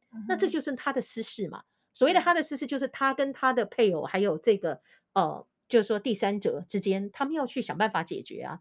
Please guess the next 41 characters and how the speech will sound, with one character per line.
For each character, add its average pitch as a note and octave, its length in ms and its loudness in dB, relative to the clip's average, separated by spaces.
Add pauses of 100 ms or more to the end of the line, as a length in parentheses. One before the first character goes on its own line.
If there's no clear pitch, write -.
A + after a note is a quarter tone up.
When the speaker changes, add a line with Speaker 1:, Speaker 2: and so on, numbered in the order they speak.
Speaker 1:
嗯 G#3+ 160 -12
哼。 G3+ 180 -10
Speaker 2:
那 G4 280 8
人 B3 240 4
的 D#4+ 120 4
情 B3 320 -2
感 G3+ 280 0
有 A3+ 100 -2
时 - 80 -4
候 A3+ 60 -2
很 A3 120 -2
复 C4+ 220 -4
杂 G3 160 -2
啊， G3 380 -2
一 C4+ 100 -2
个 C#4+ 80 -2
人 C4 100 2
为 C#4 80 0
什 B3 80 0
么 G#3+ 80 -2
会 B3 60 0
发 B3+ 160 0
生 B3+ 180 -4
婚 C4 140 -4
外 C4 160 0
情， G3+ 240 -6 (300)
这 F#4 100 2
个 C#4+ 220 4 (240)
千 - 200 2
百 B3+ 160 6
种 A#3 160 2
的 F#3 80 -2
原 F#3 240 -2
因 G3+ 160 0
啊， G3+ 140 -2
Speaker 1:
大 G#3 220 -2
灾 G3+ 180 -2
问。 G3+ 80 -4
Speaker 2:
对 D4 100 6
不 B3+ 60 6
对？ A#3+ 100 0